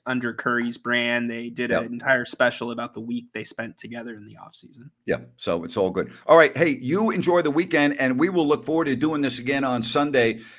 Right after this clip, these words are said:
Speaker 2: uh, after the Kings and the Lakers. But you'll have the pregame. We'll be on at halftime,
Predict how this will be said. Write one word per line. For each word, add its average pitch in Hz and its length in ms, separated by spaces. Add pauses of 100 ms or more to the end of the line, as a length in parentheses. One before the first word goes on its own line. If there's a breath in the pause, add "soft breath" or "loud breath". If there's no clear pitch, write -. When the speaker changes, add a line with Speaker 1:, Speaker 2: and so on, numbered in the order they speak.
(120)
Speaker 2:
uh, 117 280
after 143 460
the 117 340
Kings 139 300
and 120 120
the - 40
Lakers. 127 280
But 113 160
you'll 151 180
have 139 180
the 123 60
pregame. 143 580
We'll 123 120
be 127 160
on 120 120
at 101 100
halftime, 127 580